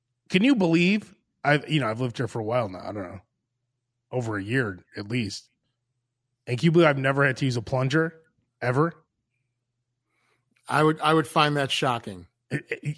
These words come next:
Speaker 1: exactly.
Speaker 2: I, I would find that shocking.
Speaker 1: And it's, it's a true statement.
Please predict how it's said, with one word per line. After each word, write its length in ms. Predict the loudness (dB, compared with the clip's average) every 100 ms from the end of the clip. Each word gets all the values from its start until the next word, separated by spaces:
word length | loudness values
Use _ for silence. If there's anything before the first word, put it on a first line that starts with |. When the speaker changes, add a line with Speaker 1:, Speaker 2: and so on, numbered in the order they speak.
| -6
Speaker 1:
exactly. 480 | -4 2 4 2 -4 -16 _ _ _ _
Speaker 2:
I, 100 | -2 0
I 160 | 0
would 140 | -2 -2
find 260 | -2 -2
that 160 | -4 -6
shocking. 560 | -4 -4 -4 -10 -14 -20 _ _ _ _ _ _
Speaker 1:
And 220 | -4 -2
it's, 260 | 0 0 -2
it's 180 | -2 -6
a 60 |
true 240 | -2 0 0
statement. 460 | 0 -2 -2 -10